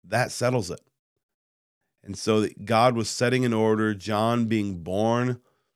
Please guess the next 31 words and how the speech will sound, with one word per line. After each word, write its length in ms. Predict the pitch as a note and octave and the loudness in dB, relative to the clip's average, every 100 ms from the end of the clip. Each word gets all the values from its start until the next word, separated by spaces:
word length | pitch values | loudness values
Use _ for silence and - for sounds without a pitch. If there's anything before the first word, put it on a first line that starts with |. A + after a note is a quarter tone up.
| _ _ _ _ | _ _ _ _
John 400 | F#2 A2+ A#2+ A2+ | -2 2 2 2
coming 320 | F#2 A#2 B2+ | -2 0 2
into 180 | B2+ A#2+ | 2 2
this 240 | A#2 A2+ - | 0 -2 -2
earth, 340 | G2+ A2 A2+ G#2+ | -2 0 0 -2
and 160 | G#2 | 0
this 240 | B2+ C#3+ C#3 | 4 2 2
is 180 | B2+ | -2
going 280 | G2+ B2 A#2+ | 0 0 2
to 60 | A2+ | 0
be 360 | A#2+ A#2+ A#2 - - - - | 2 2 0 -4 -20 -20 -6
a 80 | A2 | -2
little 280 | A2+ C3 C3 | 2 2 2
bit 200 | C3+ B2 | 0 0
of 440 | A#2 A2+ A2+ A2 - | 0 0 0 -2 -2
a 120 | G#2 | -4
couplet, 540 | G2+ - C3+ - C3 - | -4 -4 -4 0 -2 0
if 160 | A#2 - | -4 -4
you 100 | A#2 | -2
will. 280 | A2 A#2 A2+ | 0 0 0
This 200 | A#2+ A2 | -4 -6
is 140 | G#2+ | -6
gonna 140 | A#2+ | -2
be 100 | A2+ | -2
paired 680 | G#2+ - - B2+ C3 B2+ A#2+ | -4 -8 -2 2 4 2 0
with 180 | A2 G#2+ | -4 -4
another 800 | G2+ A2 A2+ B2+ C3+ B2 A2+ G2+ | -4 -2 0 2 2 2 2 0
announcement. 720 | C#2 G#2 F2+ E2 - E2+ - _ _ _ _ _ _ _ | -4 -4 -6 -8 -10 -14 -16 _ _ _ _ _ _ _
So 180 | - B2+ | -6 0
we 160 | B2+ A#2 | 2 4
have 500 | A#2 A#2 A2+ G#2+ | 4 4 4 0